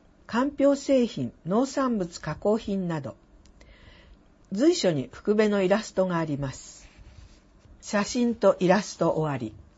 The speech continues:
ピックアップ。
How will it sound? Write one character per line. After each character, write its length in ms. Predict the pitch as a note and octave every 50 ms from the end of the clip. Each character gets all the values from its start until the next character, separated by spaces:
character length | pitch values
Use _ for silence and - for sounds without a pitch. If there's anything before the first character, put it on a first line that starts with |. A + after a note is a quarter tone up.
| _ _ _ _ _ - _ _ _ _ _ _ - - _ _ _ _ _ _ _ _ _ _ _ _ - - - - - _ _ _
ピ 100 | C4 C4+
ッ 120 | C4 C4
ク 140 | - - C4
ア 100 | A#3+ A#3+
ッ 40 | A#3+ - -
プ。 100 | - -